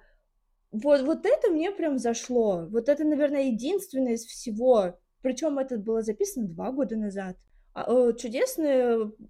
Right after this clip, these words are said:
определение боди-нейтральности, о том, что ты можешь любить в какие-то периоды свое тело, но ты его, если оно тебе не нравится, это не значит, что ты должен заставлять себя и любить прям,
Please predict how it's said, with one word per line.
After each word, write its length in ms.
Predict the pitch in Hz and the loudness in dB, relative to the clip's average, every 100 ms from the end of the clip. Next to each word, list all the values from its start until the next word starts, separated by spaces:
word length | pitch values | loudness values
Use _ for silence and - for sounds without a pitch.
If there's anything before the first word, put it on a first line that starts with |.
| - | -12
определение 800 | - 233 262 208 202 202 247 240 | -4 -2 0 0 0 0 0 -4
боди-нейтральности, 1200 | 214 320 320 277 214 - 196 202 190 - - 202 - | -2 -2 -2 -2 -2 -4 -8 -6 -8 -12 -10 -8 -4
о 100 | 254 | 0
том, 300 | 269 262 240 | 2 2 -2
что 220 | - 254 | -2 -2
ты 420 | 254 233 226 220 _ _ - | 0 -4 -4 -6 _ _ 0
можешь 320 | 247 254 247 | 2 2 0
любить 360 | 294 285 277 | -2 0 -2
в 40 | - | -6
какие-то 360 | 269 277 269 | -6 -6 -8
периоды 420 | 254 262 262 262 233 | -6 -4 -2 -2 -6
свое 320 | - 254 247 | 0 2 2
тело, 500 | - 254 240 233 226 _ _ 247 | -2 -2 -2 -4 -8 _ _ -2
но 100 | 254 | 0
ты 120 | 320 | 2
его, 360 | 302 247 277 | 2 4 4
если 360 | 240 240 294 302 | 4 2 2 2
оно 180 | 277 294 | 2 0
тебе 280 | 277 240 269 | -2 -2 0
не 120 | 226 | 0
нравится, 760 | 220 269 359 302 - 220 180 _ | 0 0 0 -2 -6 -10 -12 _
это 180 | 240 240 | -8 -4
не 160 | 247 240 | -2 -2
значит, 360 | 247 311 269 | -2 -4 -6
что 160 | - 220 | -14 -16
ты 140 | - 220 | -10 0
должен 340 | 233 226 220 | 2 2 -4
заставлять 520 | 208 - 208 233 262 | -8 -8 -4 -4 -4
себя 300 | - 208 214 | -6 -6 -4
и 60 | 214 | -4
любить 340 | 196 220 214 | -4 -8 -10
прям, 320 | 208 208 208 | -4 -4 -4